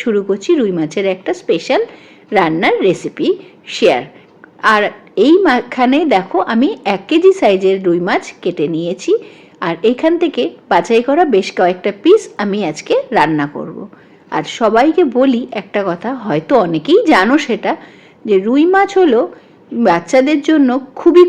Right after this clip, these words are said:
খুবই উপাদেয়। শুধু বাচ্চা নয়, বিশেষ করে রুগীদের জন্য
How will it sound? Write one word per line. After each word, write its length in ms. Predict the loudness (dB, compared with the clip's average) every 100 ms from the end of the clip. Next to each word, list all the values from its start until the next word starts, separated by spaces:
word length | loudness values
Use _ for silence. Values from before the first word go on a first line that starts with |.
| 4
খুবই 240 | 2 4
উপাদেয়। 500 | 4 2 2 2 -2
শুধু 240 | 0 2 4 4 2
বাচ্চা 380 | 0 -2 2 4 4
নয়, 180 | 0 -4 -14 -20 -20 -20
বিশেষ 460 | -10 -6 -4 -2 -2
করে 200 | 0 2 2 2
রুগীদের 460 | 2 4 4 6 4
জন্য 240 | 4 4